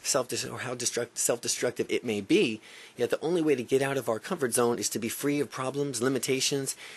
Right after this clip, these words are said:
and limitations is to get uncomfortable. We can only experience freedom in a direct proportion to the amount of truth from which we are willing to accept without running away.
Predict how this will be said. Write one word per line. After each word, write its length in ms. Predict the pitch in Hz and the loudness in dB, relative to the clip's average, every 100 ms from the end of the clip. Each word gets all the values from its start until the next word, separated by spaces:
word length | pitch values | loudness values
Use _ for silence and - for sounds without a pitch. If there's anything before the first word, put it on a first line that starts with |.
| - | -8
and 320 | 117 113 113 110 - - - - - | -2 0 -2 -6 -14 -20 -20 -6 -2
limitations 760 | 131 120 139 123 143 135 - - - - - | 0 2 0 2 0 -2 -6 -10 -20 -20 -6
is 280 | 131 123 117 | 0 2 2
to 100 | - | 0
get 340 | 101 131 139 - - - | 0 2 2 0 -8 -4
uncomfortable. 800 | 135 135 - 127 - 101 90 - - - - | -2 -2 -2 -2 -2 -2 -4 -6 -16 -18 -4
We 120 | 135 | -2
can 120 | 139 | 0
only 120 | 156 160 | 0 0
experience 300 | - 147 123 | 0 0 0
freedom 300 | - 139 123 | 0 0 0
in 80 | |
a 60 | 113 | 0
direct 240 | 113 123 | 0 -2
proportion 360 | 120 - 131 127 | -4 -2 0 0
to 80 | 127 | -2
the 100 | 117 | 0
amount 240 | 127 139 | 0 -2
of 80 | 120 | -2
truth 260 | - 147 131 | -2 -2 -2
from 140 | 127 | -4
which 160 | 120 - | -4 0
we 60 | |
are 40 | 107 | 0
willing 300 | 113 165 180 | 2 0 2
to 100 | 147 | 2
accept 460 | 131 - 110 - | 4 4 4 0
without 340 | 123 - 117 110 | -4 -2 -2 0
running 220 | 127 135 | 2 2
away. 460 | 120 120 110 85 | 4 4 4 2